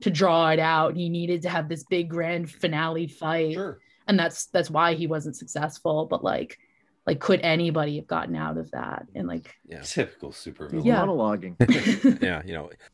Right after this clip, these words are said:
Speaker 3: had the situation been, like, Harry managed to have Ron come with him, Ron would have been killed just as quickly,
Speaker 1: Yeah.
Speaker 3: right? I, I'm like, like, the other person who was there, that was, like, ultimate wrong place, wrong time situation. But,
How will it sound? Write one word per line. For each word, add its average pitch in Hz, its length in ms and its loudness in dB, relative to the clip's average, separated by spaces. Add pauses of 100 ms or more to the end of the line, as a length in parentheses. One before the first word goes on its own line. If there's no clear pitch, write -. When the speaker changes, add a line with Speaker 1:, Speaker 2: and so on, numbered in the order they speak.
(140)
Speaker 3:
had 117 240 -2
the 107 80 -8
situation 120 500 -6
been, 95 200 -6
like, 87 240 -8 (480)
Harry 104 260 -2
managed 92 340 -6
to 87 40 -14
have 87 240 -8
Ron 104 340 -6
come 85 180 -8
with 71 160 -12
him, - 220 -18
Ron 123 380 -6
would 95 80 -2
have 76 60 -6
been 78 120 -10
killed - 240 -14
just 76 140 -10
as 71 80 -14
quickly, - 280 -8
Speaker 1:
Yeah. 185 180 -2
Speaker 3:
right? 170 200 -6
I, - 200 -6
I'm 113 80 -6
like, 104 200 -2
like, 107 200 -4
the 110 100 2
other 143 140 2
person 139 260 -4
who 92 60 -6
was 80 140 -10
there, 107 320 -4
that 120 140 -8
was, 113 140 -8
like, 87 240 -8 (640)
ultimate 117 360 -4
wrong 95 300 -6
place, 92 300 -4
wrong 92 220 -6
time 113 300 -10
situation. 87 500 -10
But, 82 140 -6